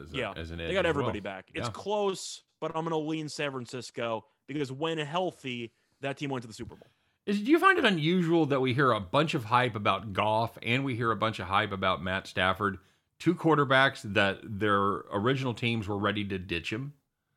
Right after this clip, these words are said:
Speaker 2: I'm sorry, there's hype around Goff?
Speaker 1: Absolutely. You,
Speaker 2: I don't think there's any hype around Goff.
Speaker 1: There is. There, uh,
Speaker 2: Detroit's gonna be a disaster, in my opinion,
Speaker 1: I'm just
Speaker 2: so
Speaker 1: saying, if you, if you read previews of Detroit, they're talking about what a difference Goff is going to make.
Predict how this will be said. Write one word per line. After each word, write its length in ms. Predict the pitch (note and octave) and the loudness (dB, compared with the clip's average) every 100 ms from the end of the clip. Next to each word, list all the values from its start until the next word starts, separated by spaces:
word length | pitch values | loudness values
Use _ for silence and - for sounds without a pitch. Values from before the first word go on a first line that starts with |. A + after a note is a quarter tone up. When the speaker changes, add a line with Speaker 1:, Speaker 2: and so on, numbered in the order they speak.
| _ | _
Speaker 2:
I'm 100 | D3+ | -10
sorry, 200 | D3+ B2+ | -4 -4
there's 200 | B2 C3+ | -4 -6
hype 240 | C#3 C#3+ C#3+ | -8 -8 -8
around 280 | C3+ B2 | -8 -8
Goff? 340 | G#2+ G#2+ D#3 _ | -6 -8 -8 _
Speaker 1:
Absolutely. 720 | - G#3+ C4 D4+ - B3 - - _ | 2 2 4 4 4 4 -2 -10 _
You, 400 | - B2 B2 A#2 - | -8 -4 -2 -4 -4
Speaker 2:
I 60 | |
don't 80 | D3 | -4
think 100 | D#3 | -4
there's 120 | D3 C3+ | -6 -6
any 140 | C3 | -6
hype 280 | A#2+ A2 - | -6 -6 -6
around 220 | G#2+ G2+ | -10 -10
Goff. 200 | G2+ G2 G#2+ | -14 -16 -10
Speaker 1:
There 220 | G#2 A2+ A#2 | 2 6 6
is. 380 | B3 D#4+ - - | 4 0 -8 -6
There, 280 | F2+ G2 F#2+ | 2 2 2
uh, 100 | G2 | -2
Speaker 2:
Detroit's 460 | D3+ F#2+ F#3 G3+ | -2 -4 -2 -2
gonna 160 | G3+ F3+ | -4 -4
be 180 | D#3 D#3+ | -2 -4
a 40 | |
disaster, 600 | B2+ A#2 A2+ A2 - A2 | -4 -6 -6 -6 -10 -14
in 80 | G#2 | -12
my 140 | G2+ G2 | -12 -14
opinion, 200 | G2 - | -14 -10
Speaker 1:
I'm 40 | D#2+ | -2
just 220 | - G#2 | -2 0
Speaker 2:
so 80 | G3 | -2
Speaker 1:
saying, 380 | A3+ E3+ C3 G#1+ A#1+ | 0 0 -2 -8 -14
if 160 | E2+ F2+ | -12 -6
you, 160 | G2 | -4
if 160 | E2 G2 | -2 -4
you 320 | A2 C3 A2+ F2+ | -4 -6 -6 -6
read 300 | G#2 B2+ D#3+ | -4 -4 -2
previews 500 | - F#3 E3 E3+ D3+ | -2 -2 0 -2 -2
of 60 | |
Detroit, 480 | D#3 D3+ G#3 F3+ G2 | -4 -4 0 0 0
they're 220 | F2 E2+ | -2 -6
talking 240 | F2+ F#2+ F#2+ | -6 -4 -4
about 160 | F2+ | -4
what 200 | E2+ G#2+ | -2 -2
a 60 | A#2 | -2
difference 500 | G2 G#2+ A#2+ B2 G#2+ | -4 -4 -2 -4 -6
Goff 340 | G#2+ G#2 G2+ | 0 0 0
is 100 | G2 | -4
going 220 | F2 F2 E2 | -10 -8 -6
to 40 | |
make. 420 | D#2+ C#2 - _ | -8 -10 -14 _